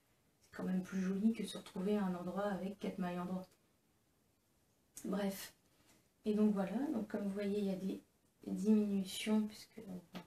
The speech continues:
peu la forme, euh, légèrement trapèze. Parce qu'elle monte assez haute.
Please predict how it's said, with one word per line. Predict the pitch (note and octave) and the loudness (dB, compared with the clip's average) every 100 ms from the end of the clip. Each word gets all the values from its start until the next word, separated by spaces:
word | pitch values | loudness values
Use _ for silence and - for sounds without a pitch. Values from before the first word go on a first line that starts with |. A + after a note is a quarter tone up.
| - | -8
peu | G3+ | -4
la | F3+ | -4
forme, | - - F#3+ F3 | -6 -6 -6 -6
euh, | D#3+ D3 - _ _ _ _ _ _ - F#3+ | -12 -14 -20 _ _ _ _ _ _ -2 0
légèrement | F#3+ F#3 F#3+ F#3+ F3+ | 0 2 2 2 0
trapèze. | - F#3 G#3 B3 - - _ _ _ _ _ _ _ _ _ _ - - - _ _ | -4 -6 0 0 -2 -10 _ _ _ _ _ _ _ _ _ _ -20 -20 -20 _ _
Parce | A3 G#3+ | 0 4
qu'elle | A3+ G#3+ | 4 4
monte | F#3+ G#3 | 2 -2
assez | F#3+ - F#3 - | -4 -4 -6 -4
haute. | B3+ - - - | -6 -6 -10 -16